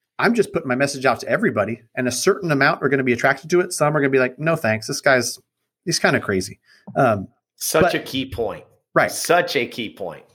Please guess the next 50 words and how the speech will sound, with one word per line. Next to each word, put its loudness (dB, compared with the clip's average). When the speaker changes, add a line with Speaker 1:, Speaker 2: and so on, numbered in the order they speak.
Speaker 1:
You 4
know, 4
you 2
put 2
it 2
out 2
there, 4
you 0
know, 0
in 2
volume, 0
and 0
the -2
people -2
that -2
do 2
kind 2
of 2
vibe 2
with 0
you -2
are 0
gonna -2
come 2
and 0
say, 2
"Hey, 4
Matt, 4
I've 0
been 2
watching 0
your 0
stuff. 0
You 0
know, 4
you 2
provided 2
me 2
value." 4
And 0
that's 0
how 0
any 2
business 0
gets 0
people 0
in -2
the -4
front -4
door. -14